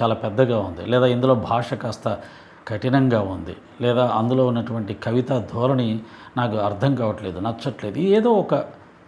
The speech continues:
నెగిటివ్ థింక్ మనసులో పెట్టుకొని ఉండడం వల్ల చదువుతూ ఉంటే, ఇంట్రెస్ట్ లేకుండా చదివితే ఎలా ఉంటుంది? తలనొప్పి వస్తుంది. కాబట్టి అలా కొంతమందికి జరిగి ఉండవచ్చు. ఏదేమైనా ఇది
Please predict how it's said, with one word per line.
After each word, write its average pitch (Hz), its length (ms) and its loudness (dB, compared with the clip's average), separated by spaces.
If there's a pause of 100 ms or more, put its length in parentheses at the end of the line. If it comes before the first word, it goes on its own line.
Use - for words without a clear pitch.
(240)
నెగిటివ్ 127 520 2
థింక్ 127 260 -2
మనసులో 113 380 -4
పెట్టుకొని 110 420 -6
ఉండడం 104 360 -4
వల్ల 196 300 -6 (1300)
చదువుతూ 170 280 4
ఉంటే, 143 720 2
ఇంట్రెస్ట్ 147 400 -2
లేకుండా 190 240 2
చదివితే 165 300 0
ఎలా 135 200 0
ఉంటుంది? 107 360 -6
తలనొప్పి 117 400 -2
వస్తుంది. - 280 -14
కాబట్టి - 380 -12
అలా 214 200 4
కొంతమందికి 147 880 0 (460)
జరిగి 123 280 2
ఉండవచ్చు. 117 840 0
ఏదేమైనా 143 640 2 (120)
ఇది 123 380 0